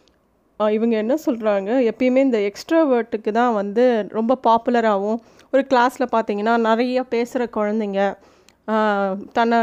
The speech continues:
எல்லாத்துக்கும் முன்னிறுத்திக்கக்கூடிய குழந்தைகள் தான், ஆ, ரொம்ப பாப்புலரா இருக்காங்க.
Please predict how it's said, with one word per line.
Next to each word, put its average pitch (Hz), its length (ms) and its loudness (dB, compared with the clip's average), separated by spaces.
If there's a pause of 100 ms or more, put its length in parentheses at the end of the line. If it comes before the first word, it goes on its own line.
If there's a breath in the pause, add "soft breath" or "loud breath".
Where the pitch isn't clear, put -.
(160)
எல்லாத்துக்கும் 240 840 -2
முன்னிறுத்திக்கக்கூடிய 240 1040 0
குழந்தைகள் 214 600 -4
தான், 208 260 -2 (420 loud breath)
ஆ, 202 300 0
ரொம்ப 202 340 -4
பாப்புலரா 226 380 0
இருக்காங்க. 175 480 -6